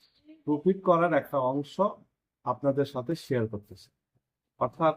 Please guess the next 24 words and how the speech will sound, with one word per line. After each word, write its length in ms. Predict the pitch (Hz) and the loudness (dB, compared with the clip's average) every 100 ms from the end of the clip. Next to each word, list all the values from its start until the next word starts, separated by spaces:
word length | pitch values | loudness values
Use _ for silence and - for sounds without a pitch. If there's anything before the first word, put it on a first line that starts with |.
| - | -2
আপনাদের 320 | 123 139 143 147 | -4 -2 -4 -4
সুখে 260 | - 151 180 160 | -4 0 2 2
দুঃখে 220 | 151 151 175 | 0 -2 -2
বিপদে 360 | 147 147 143 135 120 | -2 0 0 2 2
আপদে 340 | 117 151 156 214 - - - _ _ - 139 | 0 -2 0 -2 -4 -18 -20 _ _ -2 -2
আপনার 320 | - 175 190 185 | 2 2 2 2
টাকা 180 | 170 170 147 | 0 0 2
দিয়ে 160 | 170 214 - _ _ _ 139 | 4 4 -2 _ _ _ 2
কোম্পানির 460 | 147 147 170 190 190 | 2 4 2 2 2
প্রফিট 260 | 185 175 180 | 2 2 2
হচ্ছে, 300 | 185 180 - 240 - _ _ _ 139 | 0 -2 -2 -2 -4 _ _ _ -4
আপনি 180 | 156 165 156 | 0 -2 -2
প্রোডাক্ট 300 | 156 160 160 | 0 0 0
কেনার 260 | 165 170 156 | -2 -2 -2
জন্য 140 | 151 151 160 | -2 -4 -2
কোম্পানির 360 | 170 165 165 165 165 | -2 -2 -4 -4 -4
প্রফিট 260 | 156 175 180 | -4 -2 -2
হচ্ছে, 220 | 180 - 277 - | -4 -6 -16 -4
সেখান 280 | 165 180 175 - | -2 0 -2 0
থেকে 160 | 202 165 | 0 0
একটা 160 | - 151 | 0 -2
অংশ 160 | 147 - - - _ _ - _ 139 | -2 -2 -6 -6 _ _ -20 _ 0
আপনাদের 400 | - 165 165 170 | 2 0 2 0
সুখে 240 | - 151 | 0 0